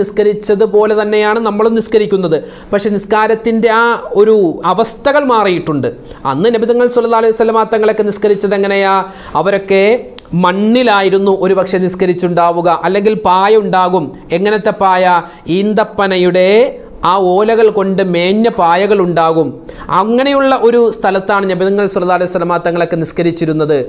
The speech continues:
മാത്രമല്ല, അവരുടെ പള്ളി എന്ന് പറഞ്ഞാൽ ഈന്തപ്പന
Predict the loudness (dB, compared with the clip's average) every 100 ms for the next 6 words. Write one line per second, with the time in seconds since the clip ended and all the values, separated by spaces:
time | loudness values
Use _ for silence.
0 | -10 -18 -8 -2 0 0 0 2 2 0
1 | -4 -6 -2 0 0 0 0 0 2 2
2 | 2 0 0 0 0 0 0 0 2 -2
3 | -2 -2 0